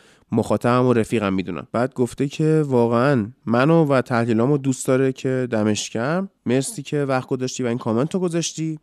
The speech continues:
اردلان گفته عشق در ایتالیا فقط پارما، البته آتالانتا نشون داده که ارزش داره طرفدارش بشم، که من نظری نمیدم روی این داستان. زانیار قادری گفته آقا خیلی خوب بود این اپیزود، حال کردیم، دمتون گرم.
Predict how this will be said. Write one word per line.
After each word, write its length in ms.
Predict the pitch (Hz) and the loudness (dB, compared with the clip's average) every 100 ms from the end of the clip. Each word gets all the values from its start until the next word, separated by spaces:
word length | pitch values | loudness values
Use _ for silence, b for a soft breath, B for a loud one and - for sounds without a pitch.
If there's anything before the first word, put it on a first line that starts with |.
| - | -2
اردلان 480 | 135 160 170 170 | -2 0 0 -2
گفته 340 | 147 143 - 160 | -2 -6 -6 -6
عشق 260 | - 170 - | -4 -4 -2
در 140 | 147 | -4
ایتالیا 460 | 120 139 143 135 165 | -2 -4 -4 -2 -4
فقط 300 | 147 143 170 | -4 -8 -8
پارما، 540 | - 123 117 117 117 90 | -2 0 2 2 0 0
البته 340 | 95 107 139 | -4 -6 -6
آتالانتا 480 | 147 - 123 117 156 | -8 -4 -2 -2 -4
نشون 320 | 151 123 175 | -6 -6 -6
داده 200 | 185 175 | -4 -6
که 160 | 170 170 | -6 -4
ارزش 380 | 101 123 135 165 | -2 -2 -2 -4
داره 200 | 175 175 | -4 -4
طرفدارش 540 | 143 113 - 123 104 | -2 -2 0 -2 -2
بشم، 260 | - - - _ | -8 -16 -18 _
که 100 | 113 | -6
من 180 | 113 123 | -4 -2
نظری 300 | 107 110 113 | 0 0 -2
نمیدم 400 | 117 151 156 143 | -2 -2 -2 -4
روی 140 | 135 | -4
این 180 | 123 123 | -4 -4
داستان. 420 | 117 110 - 131 - | -6 -8 -10 -10 -6
زانیار 880 | 120 139 143 139 143 156 175 190 190 | 0 4 4 4 4 2 2 0 0
قادری 460 | 165 139 135 143 | 2 2 2 2
گفته 240 | 127 131 160 | 0 -2 -2
آقا 160 | 156 | -2
خیلی 280 | 127 156 190 | -2 -2 -2
خوب 180 | 196 180 | -4 -4
بود 160 | 175 175 | -4 -2
این 100 | 175 | -2
اپیزود، 320 | 170 160 160 | -2 -4 -2
حال 180 | 160 180 | -2 -2
کردیم، 220 | 190 170 | -2 -2
دمتون 440 | 170 175 - 156 | -2 -2 -2 -4
گرم. 400 | 143 170 220 214 | -2 -2 -2 -4